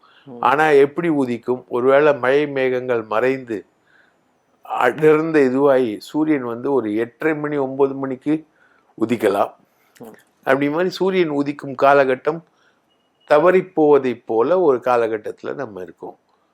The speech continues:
Speaker 2: So, டிசம்பர் மாசம்தான் இந்த பிக்சர்கள், அரசியல் ரீதியாக பிக்சர்கள் தெளிவாகும்.
Speaker 1: எப்படியும் சூரியன் தான் உதிக்கும் அப்படிங்கிறத உங்களுடைய கருத்தா எடுத்துக்கலாமா?
Speaker 2: சூரியன் தான் உதிக்கும்,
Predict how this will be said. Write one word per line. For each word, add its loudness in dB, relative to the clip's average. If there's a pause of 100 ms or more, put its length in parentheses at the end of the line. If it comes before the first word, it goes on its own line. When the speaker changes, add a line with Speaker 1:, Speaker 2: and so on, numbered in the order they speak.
(260)
Speaker 2:
So, 2
டிசம்பர் -2
மாசம்தான் -8
இந்த -10
பிக்சர்கள், -4 (640)
அரசியல் 0
ரீதியாக -6 (380)
பிக்சர்கள் -6 (240)
தெளிவாகும். -8 (460)
Speaker 1:
எப்படியும் -4
சூரியன் 0
தான் 2
உதிக்கும் -2
அப்படிங்கிறத 2
உங்களுடைய -4
கருத்தா -6
எடுத்துக்கலாமா? -10 (1400)
Speaker 2:
சூரியன் 2
தான் 0
உதிக்கும், -6